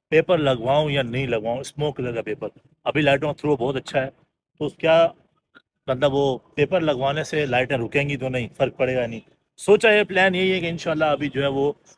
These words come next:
बाहर से इसकी छत को black कर दिया जाए, glossy black, full चमचमाती वीआईपी, और फिर यहाँ पे कोई sticker लगाएं सामने bonnet पे, और ये इसको और इसको black कर दें, तो गाड़ी और लुक करेगी। फिर आहिस्ता आहिस्ता इंशाल्लाह अब अंदर चलेंगे,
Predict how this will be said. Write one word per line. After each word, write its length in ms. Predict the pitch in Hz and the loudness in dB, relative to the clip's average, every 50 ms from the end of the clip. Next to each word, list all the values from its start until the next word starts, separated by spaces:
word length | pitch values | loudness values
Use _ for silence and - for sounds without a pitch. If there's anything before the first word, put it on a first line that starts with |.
| _ _ _ - | _ _ _ 6
बाहर 200 | 120 135 156 160 | 6 8 8 6
से 160 | - 175 160 | 4 0 -4
इसकी 220 | 151 - - 165 | -4 -4 -6 -6
छत 280 | 156 - - 180 - - - | -4 0 0 0 0 0 -2
को 80 | 185 | -4
black 260 | 151 127 135 143 160 - | 0 2 4 2 2 2
कर 180 | - 170 156 | 0 -4 -2
दिया 220 | 143 156 156 151 135 | -2 -2 0 0 0
जाए, 220 | 117 123 127 131 127 _ _ _ _ _ _ _ _ _ _ - | 0 0 0 0 -2 _ _ _ _ _ _ _ _ _ _ -2
glossy 280 | 127 139 151 - - 170 | 2 2 2 2 0 -4
black, 300 | 151 113 120 120 117 107 | -4 -2 0 0 0 -2
full 380 | _ - _ _ - 196 185 - _ - | _ -14 _ _ -4 -4 -4 -4 _ -4
चमचमाती 600 | - 175 160 143 - 151 135 131 131 - 143 131 | -2 -2 -2 -4 -6 -4 -4 -4 -4 -4 -4 -6
वीआईपी, 560 | 117 127 131 131 127 120 107 - 110 107 - _ _ _ _ _ _ _ - | -4 -4 -4 -2 -2 -4 -6 -8 -10 -14 -14 _ _ _ _ _ _ _ -6
और 140 | 131 139 143 | -4 -4 -4
फिर 140 | - 165 156 | -4 -4 -4
यहाँ 240 | 143 131 139 147 143 | -2 -2 -2 -2 -2
पे 100 | 160 151 | -2 -2
कोई 140 | 131 151 | -2 -2
sticker 320 | 139 - - 139 127 165 160 | -4 -4 -4 -4 -2 0 0
लगाएं 240 | 151 143 147 156 151 | 0 0 0 -2 -4
सामने 300 | - - 143 147 147 139 | -4 -6 -8 -8 -8 -8
bonnet 340 | - 123 131 131 143 143 | -8 -6 -6 -6 -6 -6
पे, 80 | - 143 | -6 -4
और 200 | 139 139 139 135 | -4 -4 -4 -4
ये 160 | 127 135 147 165 - | -4 -4 -6 -6 -8
इसको 320 | 170 156 - - 165 151 143 | -10 -12 -8 -4 -2 -2 -2
और 120 | 139 143 | -2 -6
इसको 220 | 143 - - - | -10 -10 -10 -10
black 320 | - - 123 123 131 - - | -8 -4 -4 -4 -4 -4 -6
कर 160 | 127 110 107 | -6 -6 -6
दें, 140 | 98 110 101 - _ _ _ _ _ _ _ - | -6 -8 -10 -12 _ _ _ _ _ _ _ -12
तो 60 | 139 | -2
गाड़ी 260 | 107 113 120 127 127 | 2 4 4 4 4
और 160 | 127 131 131 120 | 2 0 0 0
लुक 220 | 113 127 139 - | 2 0 0 0
करेगी। 300 | - 123 117 120 123 135 | 0 -4 -4 -4 -6 -6
फिर 140 | - 156 147 | -4 -2 0
आहिस्ता 300 | 139 143 139 - - 156 | 2 0 0 0 0 0
आहिस्ता 260 | 147 131 - - 139 | 0 0 -2 -4 -6
इंशाल्लाह 400 | 131 135 - - 139 123 123 123 | -6 -6 -6 -4 -4 -4 -4 -4
अब 180 | - - 127 117 | -6 -6 -8 -6
अंदर 180 | 117 143 135 | -4 -6 -6
चलेंगे, 440 | - - 123 117 117 117 113 113 113 | -4 -4 -4 -4 -4 -4 -4 -6 -6